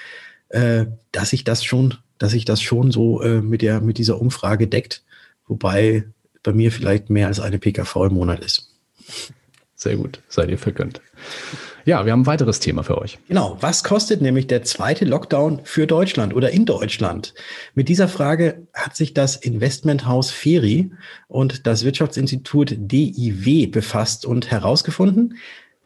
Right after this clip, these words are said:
Speaker 1: das Herunterfahren des öffentlichen und wirtschaftlichen Lebens wird voraussichtlich neunzehn Komma drei Milliarden Euro kosten.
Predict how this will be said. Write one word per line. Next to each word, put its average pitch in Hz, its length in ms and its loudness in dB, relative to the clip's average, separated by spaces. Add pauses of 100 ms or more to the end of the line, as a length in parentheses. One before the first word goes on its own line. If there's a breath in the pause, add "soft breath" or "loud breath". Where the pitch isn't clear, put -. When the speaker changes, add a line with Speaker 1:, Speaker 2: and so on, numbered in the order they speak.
(140)
Speaker 1:
das 113 340 -2
Herunterfahren 147 640 2
des 123 180 -2
öffentlichen 135 380 2
und 107 120 0
wirtschaftlichen 107 560 -4
Lebens 117 460 0
wird 120 140 -2
voraussichtlich 120 880 0 (240 loud breath)
neunzehn 139 540 2
Komma 104 300 0
drei 104 500 0
Milliarden 104 640 0
Euro 104 320 -2
kosten. - 420 -6